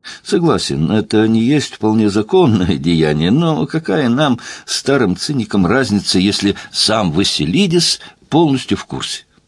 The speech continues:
Ну, подумайте, где тут криминал? В самом деле, пожал плечами Петр. Пожалуй, что... Ну, а с картинами как мне поступить?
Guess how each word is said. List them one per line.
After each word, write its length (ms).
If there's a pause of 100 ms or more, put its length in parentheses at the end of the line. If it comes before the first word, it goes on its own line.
(1800)
Ну, 260
подумайте, 520
где 480
тут 340
криминал? 640 (600)
В 160
самом 320
деле, 280 (500)
пожал 320
плечами 460
Петр. 400 (640)
Пожалуй, 520
что... 300 (1040)
Ну, 300
а 260
с 100
картинами 600
как 280
мне 160
поступить? 640